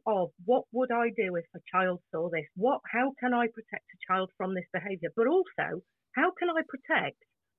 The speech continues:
other adults? How can I protect people from being harmed and having trauma responses?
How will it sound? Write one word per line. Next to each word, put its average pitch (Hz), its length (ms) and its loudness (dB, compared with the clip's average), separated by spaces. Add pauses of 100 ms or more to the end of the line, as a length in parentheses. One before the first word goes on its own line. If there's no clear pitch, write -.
(140)
other 262 420 2 (240)
adults? 233 420 2
How 311 180 0
can 320 100 -4
I 311 140 0
protect - 380 -8
people 262 420 -4
from 202 200 -6
being 175 420 0
harmed 262 480 2 (800)
and 226 160 2 (100)
having 202 400 -2
trauma 214 260 -2
responses? 196 680 -4